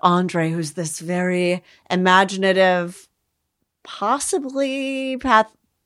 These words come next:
possibly a liar. Like, you don't really know. He'll be like, "And then they buried me alive in Poland, and when I came back," and bl-, has endless supply of money somehow mysteriously,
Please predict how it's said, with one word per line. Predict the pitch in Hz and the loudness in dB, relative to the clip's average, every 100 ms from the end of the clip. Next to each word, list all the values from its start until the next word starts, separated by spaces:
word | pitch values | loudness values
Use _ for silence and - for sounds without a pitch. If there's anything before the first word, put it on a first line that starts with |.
| - - | -20 -4
possibly | 285 302 262 233 190 | 2 2 0 -2 -2
a | |
liar. | 165 151 170 175 170 - | -2 0 4 4 2 -2
Like, | 190 233 | -4 -2
you | |
don't | 226 208 | -2 0
really | 202 | 0
know. | 196 185 180 | 0 0 -2
He'll | 170 | -4
be | |
like, | 165 160 - - - | -6 -8 -14 -20 -4
"And | 185 196 | 2 4
then | 208 | 6
they | 196 | 4
buried | 170 202 208 196 | 4 4 4 4
me | 185 | 2
alive | 185 180 170 | 2 2 0
in | 170 | -4
Poland, | 190 262 254 165 156 | -2 0 0 0 -2
and | |
when | 165 160 | -2 -2
I | 151 | -2
came | 165 170 | -4 2
back," | 226 247 202 | 6 6 4
and | 185 | -2
bl-, | 185 - - _ | -4 -6 -20 _
has | 214 196 - | -2 -2 2
endless | 196 202 208 - | 2 2 0 -2
supply | 185 - 175 170 | -6 0 2 2
of | 165 160 - _ - | 0 -6 -18 _ -8
money | 196 214 214 214 | 2 4 4 2
somehow | 196 220 202 202 | 2 0 2 4
mysteriously, | 196 190 - 202 196 185 185 - 196 185 180 180 | 4 2 2 2 4 4 2 -2 -2 0 2 0